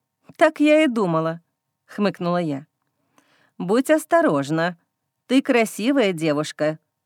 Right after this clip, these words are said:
А волки из нашей стаи будут только рады приударить за новенькой. Хорошо ещё, что волчата могут родиться только у предназначенных друг другу».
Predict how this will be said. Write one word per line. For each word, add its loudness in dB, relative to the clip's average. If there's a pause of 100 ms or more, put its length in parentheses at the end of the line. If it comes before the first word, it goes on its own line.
(380)
А 4
волки -4
из -4
нашей -2
стаи -4
будут -2
только 2
рады 0
приударить -2
за 0
новенькой. -4 (580)
Хорошо 0
ещё, 0
что -2
волчата 0
могут 0
родиться -2
только -2
у 2
предназначенных 0
друг -2
другу». -6